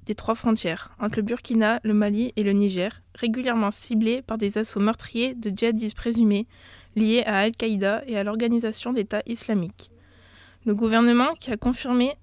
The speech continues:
l'attaque, a décrit les assaillants comme des terroristes, mais aucun groupe n'a revendidi-, n'a revendiqué l'attaque. Solane est une petite localité située à une quinzaine de kilomètres de Seba, chef-lieu de la province du Yaga, qui a enregistré de nombreuses attaques attribuées aux djihadistes ces dernières années.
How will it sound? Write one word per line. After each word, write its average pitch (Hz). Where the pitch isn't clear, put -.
l'attaque, 233
a 214
décrit 220
les 240
assaillants 226
comme 220
des 202
terroristes, 240
mais 208
aucun 226
groupe 262
n'a 240
revendidi-, 220
n'a 214
revendiqué 247
l'attaque. -
Solane 247
est 254
une 226
petite 254
localité 226
située -
à 277
une 226
quinzaine 240
de 214
kilomètres 226
de 208
Seba, 190
chef-lieu 247
de 240
la -
province 240
du 220
Yaga, 202
qui -
a 202
enregistré 247
de 226
nombreuses 240
attaques 196
attribuées 233
aux 233
djihadistes 208
ces 208
dernières 226
années. 196